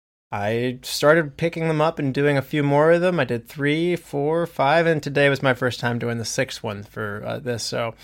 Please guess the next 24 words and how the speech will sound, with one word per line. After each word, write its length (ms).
um, 420
I 100
gotta 260
say, 560
it's 180
one 100
of 80
those 200
things 240
where 100
I 60
feel 180
like 220
the 180
whole 520
gets 380
more 220
enjoyable 640
a-, 160
as 300
you 100
ingest 640
more. 380
So, 340